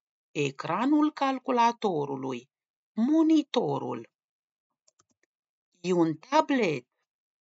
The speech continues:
Un tablet. O tabletă.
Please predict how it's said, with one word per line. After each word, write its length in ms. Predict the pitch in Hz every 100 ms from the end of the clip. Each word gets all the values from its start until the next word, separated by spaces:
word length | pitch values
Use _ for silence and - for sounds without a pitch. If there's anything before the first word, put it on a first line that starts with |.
| _
Un 360 | - 175 170 160
tablet. 920 | - 233 285 247 240 160 123 - - _ _ _ _
O 240 | 165 151
tabletă. 960 | 143 160 180 208 247 208 151 - 127